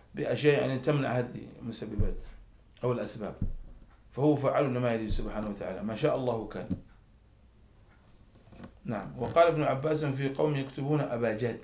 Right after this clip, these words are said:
وينظرون في النجوم: "ما أرى من فعل ذلك له عند الله من خلاق". لأنهم يدعون علم الغيب بهذا، يعني هم نفسهم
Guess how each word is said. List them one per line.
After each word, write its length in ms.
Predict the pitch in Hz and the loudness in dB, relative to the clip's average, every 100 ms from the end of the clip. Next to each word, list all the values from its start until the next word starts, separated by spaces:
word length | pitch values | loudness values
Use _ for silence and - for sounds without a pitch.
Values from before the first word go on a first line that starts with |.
| - - - | -16 -20 -6
وينظرون 380 | 120 123 143 135 | -2 0 2 2
في 100 | 123 | 0
النجوم: 560 | 123 120 135 107 104 123 | -2 0 0 0 0 2
"ما 280 | 151 151 | 4 6
أرى 320 | 151 131 107 - - - | 6 4 2 -8 -18 -4
من 120 | 123 | -2
فعل 360 | 120 143 135 131 | 4 4 4 4
ذلك 300 | 135 135 135 | 4 2 2
له 320 | 123 135 120 | 2 2 0
عند 160 | 131 123 | 0 0
الله 240 | 123 117 | 0 0
من 140 | 110 | -4
خلاق". 320 | 101 104 95 - - - - - | -4 -4 -4 -8 -8 -8 -8 -6
لأنهم 260 | 120 151 143 | 0 2 2
يدعون 340 | 127 131 180 | 0 -2 0
علم 160 | 160 180 | 0 0
الغيب 280 | 156 165 147 | 0 0 -2
بهذا، 380 | 151 156 110 - - - - 117 | -2 -2 -4 -12 -12 -14 -8 -2
يعني 180 | 135 | 0
هم 180 | 147 165 | 2 2
نفسهم 420 | 185 - 156 160 | 0 0 0 2